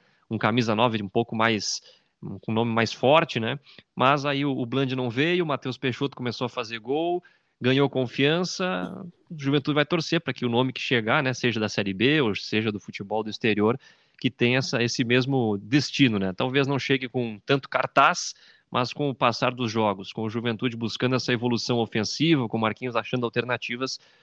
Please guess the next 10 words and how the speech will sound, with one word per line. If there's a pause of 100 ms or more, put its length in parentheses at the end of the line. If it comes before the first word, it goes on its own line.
(200)
possa
ganhar
confiança
e
também (240)
assumir
esse
papel
de
protagonista.